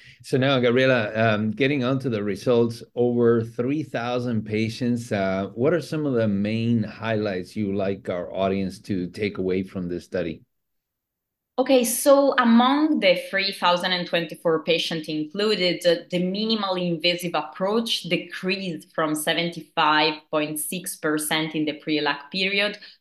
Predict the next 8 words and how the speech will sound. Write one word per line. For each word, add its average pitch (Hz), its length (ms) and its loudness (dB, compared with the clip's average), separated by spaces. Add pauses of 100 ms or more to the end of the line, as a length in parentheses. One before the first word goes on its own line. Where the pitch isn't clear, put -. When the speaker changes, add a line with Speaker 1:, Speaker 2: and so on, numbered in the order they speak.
Speaker 2:
to 175 100 -4
forty-one 165 1080 -2
point 151 400 0
one 160 280 0
in 160 100 -2
the 147 80 -4
post-lac 135 640 -8
period, 131 440 -6